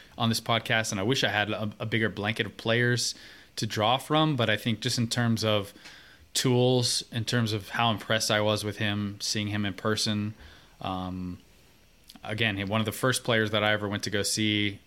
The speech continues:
after starting with Baseball America was Austin Beck, and he homered multiple times, hit a double the other way, showed plus speed, had insane bat speed, still might be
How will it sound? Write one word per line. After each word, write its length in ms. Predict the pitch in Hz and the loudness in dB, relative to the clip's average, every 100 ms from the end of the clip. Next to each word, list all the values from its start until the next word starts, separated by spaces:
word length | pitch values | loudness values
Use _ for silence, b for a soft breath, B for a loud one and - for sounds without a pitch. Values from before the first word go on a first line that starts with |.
| - | -6
after 240 | 104 - 98 | -4 -4 -6
starting 320 | - 104 107 | 0 2 2
with 140 | 98 | -2
Baseball 300 | 98 95 98 | -2 -4 -4
America 280 | 95 95 95 | -4 -4 -4
was 100 | 95 | -4
Austin 300 | 95 92 95 | -4 -6 -4
Beck, 220 | 98 104 | 0 0
and 80 | 101 | -2
he 60 | 90 | -6
homered 340 | 110 110 104 | -2 0 0
multiple 340 | 98 104 110 104 | -2 -4 -4 -4
times, 380 | 104 98 95 107 | 0 0 -2 -2
hit 100 | 104 | -2
a 60 | |
double 480 | 101 104 104 101 98 B B B B | 0 0 2 0 -2 B B B B
the 100 | 120 | 0
other 180 | 107 98 | 2 2
way, 400 | 127 127 123 123 | 4 4 4 2
showed 560 | - 120 110 107 104 - | 2 2 2 2 -2 0
plus 280 | 110 95 | 0 2
speed, 640 | - - 156 143 131 131 123 | 0 -2 2 4 4 2 0
had 300 | - 117 110 | -2 0 0
insane 500 | 104 101 - 147 131 | 0 0 2 4 4
bat 260 | 117 117 117 | 4 2 0
speed, 320 | - 120 113 | 0 2 2
still 220 | - 151 | 0 0
might 200 | 170 120 | 2 2
be 300 | 110 113 107 | 2 2 0